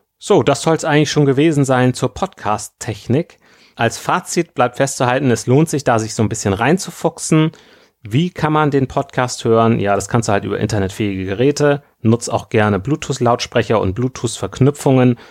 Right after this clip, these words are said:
zu deinen, ja, im Auto oder im Traktor.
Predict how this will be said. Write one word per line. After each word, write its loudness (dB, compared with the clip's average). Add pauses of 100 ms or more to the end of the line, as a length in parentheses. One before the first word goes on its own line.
(340)
zu -2
deinen, 0 (300)
ja, -8
im -8
Auto 2
oder -6
im -6
Traktor. 0